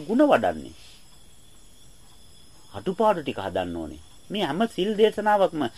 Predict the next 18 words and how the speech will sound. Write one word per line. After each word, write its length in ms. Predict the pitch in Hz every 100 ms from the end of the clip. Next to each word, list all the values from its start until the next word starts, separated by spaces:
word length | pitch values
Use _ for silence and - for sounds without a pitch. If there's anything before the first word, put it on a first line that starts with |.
| -
හැම 200 | - 165 240
බණක්ම 460 | 180 170 220 226 226
කියන 220 | - 202
අඩුපාඩු 520 | 170 214 302 226 151 131
හදන්න. 380 | 110 101 90 76 - - - - - - - - -
උදේ 220 | 151 208
ඉඳලා 220 | 240 233 160
රෑ 260 | 147 185
වෙනකම් 360 | 254 254 226 196
කමඨාන් 440 | 143 185 214 226
වලට 180 | 226 214
මේ 200 | 196 165
දේශනා 400 | 165 190 240 240
කරන්නේ. 420 | 220 180 135 117 - - - -
මේ 200 | 147 190
පුටු 320 | - 185 240 220 104 -
මේ 220 | - 165 156 139
ගල් 280 | 131 165